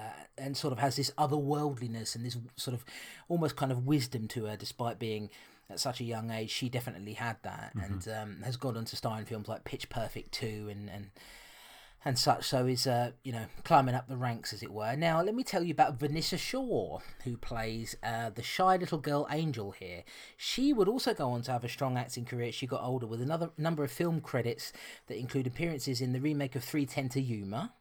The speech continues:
Speaker 1: and Side Effects. She also had a main role as a member of the Carter family in two thousand and six's The Hills Have Eyes remake. So she
Speaker 2: Ah.
Speaker 1: probably, yeah, so she probably, uh,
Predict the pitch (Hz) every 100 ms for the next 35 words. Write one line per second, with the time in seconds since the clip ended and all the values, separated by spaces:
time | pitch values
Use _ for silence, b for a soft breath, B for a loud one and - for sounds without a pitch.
0 | B B B B - 127 127 - 247 277
1 | 135 - 87 - - - 135 165 170 151
2 | 139 139 151 170 170 156 139 139 - 135
3 | 135 139 135 127 127 - 196 214 - 139
4 | 120 107 101 98 101 B B B 123 120
5 | 143 131 123 127 123 - 131 - 113 -
6 | 110 - 131 123 120 - 117 123 131 123
7 | 85 87 85 69 110 107 123 170 220 143
8 | 107 92 82 B B B B B B B
9 | B _ 220 226 - 151 190 - - 196
10 | 143 131 127